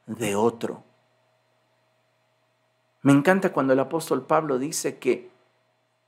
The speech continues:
debemos de llorar con quienes lloran. Esto no habla simplemente de solidaridad,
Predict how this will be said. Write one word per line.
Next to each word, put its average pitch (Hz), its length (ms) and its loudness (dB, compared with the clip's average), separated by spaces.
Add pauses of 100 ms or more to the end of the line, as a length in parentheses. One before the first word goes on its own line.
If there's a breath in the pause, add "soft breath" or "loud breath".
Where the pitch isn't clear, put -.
(120)
debemos 156 520 2
de 127 320 2 (400)
llorar 151 520 2
con 120 200 0
quienes 113 360 -2
lloran. 127 360 -4 (2500)
Esto - 220 2
no 202 160 4
habla 214 180 2
simplemente 196 760 0
de 131 120 0
solidaridad, 120 880 0